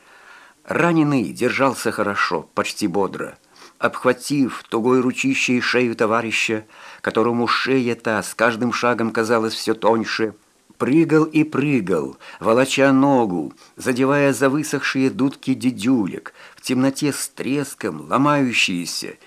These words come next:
или застрявшие розеткой семенника в толсто напутанной перевязи, волочились ворохом дудки,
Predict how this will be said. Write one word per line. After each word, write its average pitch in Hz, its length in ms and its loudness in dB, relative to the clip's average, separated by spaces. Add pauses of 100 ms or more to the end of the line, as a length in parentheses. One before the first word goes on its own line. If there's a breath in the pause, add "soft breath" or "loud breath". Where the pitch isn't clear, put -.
(160 soft breath)
или 127 260 0
застрявшие 131 880 -2
розеткой 117 600 0
семенника 117 800 -2 (300 loud breath)
в - 100 -20 (140)
толсто 135 460 0
напутанной 117 560 -2
перевязи, 110 840 0 (540 soft breath)
волочились 113 720 -2
ворохом 104 520 0
дудки, 123 840 -2